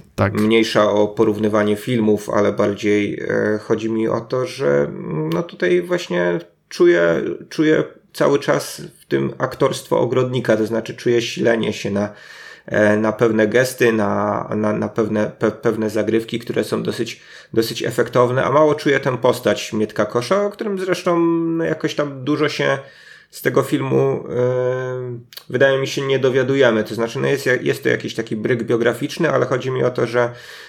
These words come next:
Speaker 2: że psychologia tego bohatera to na pewno nie jest, e,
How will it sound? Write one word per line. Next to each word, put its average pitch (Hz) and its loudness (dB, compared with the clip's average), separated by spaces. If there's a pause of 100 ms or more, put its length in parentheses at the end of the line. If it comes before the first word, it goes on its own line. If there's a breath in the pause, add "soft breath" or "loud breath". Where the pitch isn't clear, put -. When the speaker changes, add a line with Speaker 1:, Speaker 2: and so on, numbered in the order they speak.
(100)
Speaker 2:
że 120 2
psychologia 131 0
tego 127 -4
bohatera 123 2
to 120 -4
na 117 0
pewno 107 -2
nie 101 -2
jest, - -6
e, 101 -4